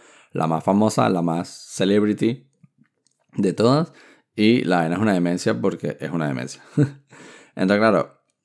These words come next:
todo el mundo quería ser promotor de esta discoteca, pero bueno, estos ya te pedían casi que experiencia, ¿sabes? ¿No? Como que si habías trabajado de promotor antes, que, o sea, estos lo que hacían era, los mejores de las otras, de las pequeñas, se los robaban y se los llevaban ellos. Era tal, o sea, es que era una mafia.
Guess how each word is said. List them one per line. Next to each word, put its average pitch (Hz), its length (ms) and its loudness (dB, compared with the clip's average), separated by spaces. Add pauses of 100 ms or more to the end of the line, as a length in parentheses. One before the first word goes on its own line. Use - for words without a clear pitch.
(140)
todo 110 140 6
el 117 60 8
mundo 127 220 6
quería 101 220 2
ser 113 160 2
promotor 98 400 2
de 104 60 -2
esta 117 140 -2
discoteca, 127 520 0
pero 95 140 0
bueno, 87 200 2
estos 98 220 -4
ya 104 140 0
te 117 80 0
pedían 101 380 -2
casi - 280 -10
que - 100 0
experiencia, 82 560 -2
¿sabes? 90 200 -6
¿No? 92 100 -4
Como 80 160 -6
que 85 80 -10
si - 80 -10
habías 87 220 -2
trabajado 95 300 -2
de 98 80 0
promotor 85 360 -4
antes, 82 280 -4 (360)
que, - 400 -2
o - 40 -18
sea, 80 180 0
estos 110 200 0
lo 120 100 4
que 95 80 -2
hacían 98 240 0
era, 120 440 -2 (120)
los 95 260 4
mejores 104 400 2
de 135 100 2
las 107 160 2
otras, 101 320 2
de 87 80 -4
las 87 100 -8
pequeñas, 98 480 -2 (280)
se - 160 -2
los 82 180 -4
robaban 78 480 -4
y 90 80 -10
se - 100 -10
los 73 120 -8
llevaban 76 360 -4
ellos. 60 180 -8 (500)
Era 101 200 2
tal, 104 320 2
o - 80 -8
sea, 73 200 -4
es 80 100 -12
que 92 100 -6
era 87 80 0
una 82 120 0
mafia. - 320 -8